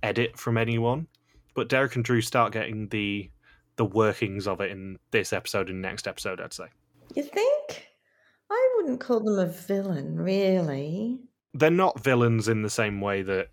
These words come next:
Speaker 1: you would think of it now, but they're villains in two thousand and two terms. They're a bit more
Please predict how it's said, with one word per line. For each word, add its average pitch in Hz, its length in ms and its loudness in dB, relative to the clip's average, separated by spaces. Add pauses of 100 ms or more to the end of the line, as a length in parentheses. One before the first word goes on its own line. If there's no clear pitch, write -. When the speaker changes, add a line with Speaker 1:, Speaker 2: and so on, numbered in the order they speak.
(160)
Speaker 1:
you 104 200 -6
would 98 260 -2
think - 400 -4
of 95 80 -6
it 92 120 -6
now, 95 460 -2
but 90 160 -4
they're 110 140 0
villains 101 560 0
in 95 380 -4 (380)
two 113 160 2
thousand 98 280 0
and 92 140 -10
two 101 240 -4
terms. - 580 -12 (600)
They're 131 180 2
a 117 40 4
bit 139 160 4
more 113 560 6